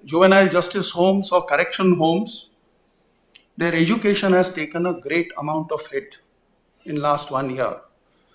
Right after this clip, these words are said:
So we will be striving to see that their education does not suffer. That's the second area. Though we don't have exact plan as such,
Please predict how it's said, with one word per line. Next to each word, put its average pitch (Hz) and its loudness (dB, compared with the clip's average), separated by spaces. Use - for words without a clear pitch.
So 160 -4
we 170 4
will 202 4
be 220 0
striving 180 2
to 180 -8
see 185 -2
that 156 0
their 151 -2
education 180 -4
does 135 -4
not 156 -4
suffer. 127 -4
That's - -4
the 151 -4
second 175 -2
area. 156 -2
Though 156 -2
we 165 0
don't 220 4
have 175 4
exact 143 -4
plan 156 2
as 170 2
such, - 2